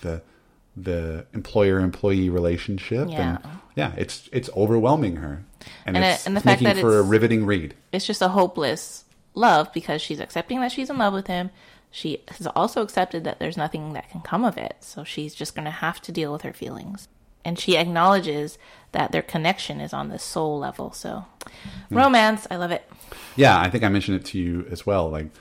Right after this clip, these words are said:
Speaker 1: there's a lot of good quotes in this chapter that summarize the relationship, that summarize
Speaker 2: Mm-hmm.
Speaker 1: her, summarize her feelings. And I actually had two to pick from, and so I'll give you the one that I, I went with a little, that was, I felt a little bit stronger to me,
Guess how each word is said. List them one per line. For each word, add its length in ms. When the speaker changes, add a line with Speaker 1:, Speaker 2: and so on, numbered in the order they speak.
Speaker 1:
there's 120
a 40
lot 200
of 100
good 280
quotes 320
in 100
this 160
chapter 540
that 360
summarize 840
the 140
relationship, 640
that 200
summarize 340
Speaker 2:
Mm-hmm. 120
Speaker 1:
her, 80
summarize 400
her 120
feelings. 600
And 440
I 120
actually 240
had 200
two 500
to 140
pick 240
from, 380
and 140
so 240
I'll 160
give 160
you 60
the 100
one 160
that 100
I, 140
I 80
went 220
with 280
a 40
little, 240
that 140
was, 260
I 40
felt 160
a 20
little 140
bit 120
stronger 640
to 100
me, 160